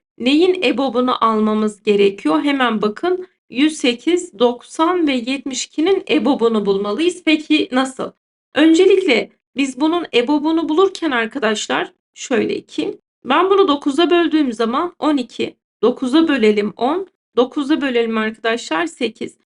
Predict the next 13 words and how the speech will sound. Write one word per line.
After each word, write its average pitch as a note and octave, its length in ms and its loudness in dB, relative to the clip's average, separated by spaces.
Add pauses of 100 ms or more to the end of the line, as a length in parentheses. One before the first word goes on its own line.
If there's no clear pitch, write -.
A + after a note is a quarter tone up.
(120)
Aynı D#4+ 260 2
zamanda C4+ 400 -2
ikiye - 440 -2
bölelim B3+ 480 -2
altı, A#3 400 -2
ikiye A#3+ 420 -6
böldük G#3+ 380 0
beş, E4+ 320 -2
ikiye - 340 -4
böldük B3 380 -2
dört. A3 380 -4
Doğru C#4+ 280 2
mu? D4+ 200 -2